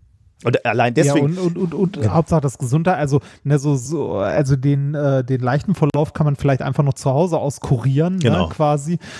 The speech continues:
Speaker 2: Und, äh, der schwere ist ja das, was wir von, also, ne, wa-, das, was halt die Intensivstation belastet oder das Gesundheitssystem,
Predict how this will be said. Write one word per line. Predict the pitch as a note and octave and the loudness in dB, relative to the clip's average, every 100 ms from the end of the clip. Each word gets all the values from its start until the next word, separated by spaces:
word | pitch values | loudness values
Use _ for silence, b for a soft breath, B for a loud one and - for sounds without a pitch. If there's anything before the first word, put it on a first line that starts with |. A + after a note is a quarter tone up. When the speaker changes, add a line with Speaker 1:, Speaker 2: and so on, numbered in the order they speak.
| B | B
Speaker 2:
Und, | C#3+ C3+ C#3 | 0 0 0
äh, | D3+ C3 C3 | 0 2 0
der | B2+ B2+ | 0 -2
schwere | - C#3 F#3 D#3 | 0 0 2 0
ist | D3+ - | -2 0
ja | C3+ | 0
das, | C#3 - C3 | 0 -2 0
was | C3 - | 0 0
wir | C3 C3 B2+ | 0 0 0
von, | C#3 C3 B2+ | 0 -2 0
also, | C3 B2+ | 0 2
ne, | C3+ C#3 A#2+ | 2 0 0
wa-, | D3 C3 | -2 -2
das, | C3 C3 C3 D3+ E3+ - | -2 -4 -2 0 0 0
was | E3 - | -2 0
halt | D#3+ C#3+ | -2 -2
die | D#3+ | -2
Intensivstation | D#3 C#3+ C#3 F3+ D3 B2 - B2+ B2 | 0 0 0 -2 -2 0 0 0 2
belastet | B2 A#2+ - C3 B2+ | 0 0 -2 -2 0
oder | C3 | 0
das | B2 | 0
Gesundheitssystem, | - C#3+ D#3+ C#3+ - - - A#2+ | -2 0 2 0 -2 -8 -2 0